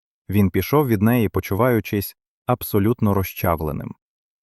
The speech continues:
Він думав, що керує світом, сидячи у своєму кріслі, а виявилося, що справжню силу, силу духу, він бачив сьогодні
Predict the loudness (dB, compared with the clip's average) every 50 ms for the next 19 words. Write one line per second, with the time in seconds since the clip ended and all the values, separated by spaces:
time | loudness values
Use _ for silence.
0 | _ 0 2 4 4 6 4 4 4 4 2 0 -4 -4 -2 -2 -2 -2 0 0
1 | 2 2 4 2 2 2 0 0 -2 -6 -6 -4 -4 -2 -2 -2 -2 -2 -4 -2
2 | -2 -2 0 0 -2 -2 -2 -4 -4 -4 -6 -8 -4 -2 0 2 2 4 4 2
3 | 2 0 -2 -2 -2 -2 -4 -6 -8 -8 -8 -10 -10 _ _ _ _ _ _ _
4 | -2 0 0 2 2 2 4 4 4 2 2 0 0 -2 -2 -4 -4 -4 -6 -6
5 | -6 -6 -6 -8 -14 -14 -6 -2 0 0 2 0 0 0 -2 -2 -4 -4 -4 -2
6 | -2 0 2 0 0 -2 -4 _ _ _ _ _ -10 -2 0 0 2 2 0 -2
7 | 0 0 0 0 -2 -6 -12 -12 -12 _ _ _ _ _ _ _ 0 2 4 4
8 | 4 4 4 2 2 2 0 -2 -2 0 -2 0 4 4 4 4 4 4 2 2
9 | 0